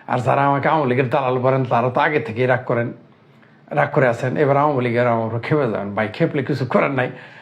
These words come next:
আমি তো স্পিকার, ঠিক আছে? আমি স্পোকস পারসন। মনে করেন, আমি বলে যাই, আমি হচ্ছে আয়নার সামনে পরে তাই বলি। সামনে আমার, আয়নার সামনে যদি আপনি পড়েন, যা আছে তা আসবে।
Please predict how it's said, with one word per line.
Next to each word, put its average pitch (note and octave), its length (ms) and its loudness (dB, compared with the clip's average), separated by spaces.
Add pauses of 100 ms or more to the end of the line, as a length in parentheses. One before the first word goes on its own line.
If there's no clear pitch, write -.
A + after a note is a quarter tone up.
(140)
আমি C#3+ 200 0
তো E3 80 2
স্পিকার, - 560 -2 (760)
ঠিক D#3+ 140 2
আছে? D#3+ 140 2
আমি C#3+ 180 2
স্পোকস - 500 -2
পারসন। A#2 420 -4 (840)
মনে D3+ 180 4
করেন, D3 220 4
আমি D3 180 4 (140)
বলে F3 220 4
যাই, A2+ 140 0
আমি A#2+ 200 0
হচ্ছে C3 180 2
আয়নার D3 260 2
সামনে D3+ 340 2
পরে D#3 300 2
তাই B2+ 180 2
বলি। A#2 280 -2 (160)
সামনে F3 300 2
আমার, E3+ 240 2 (400)
আয়নার E3+ 340 2
সামনে D#3 360 2
যদি D#3 200 2
আপনি D3+ 260 2
পড়েন, C#3 220 2
যা D3 100 4
আছে B2+ 220 -2
তা B2 160 -2
আসবে। G#2+ 300 -2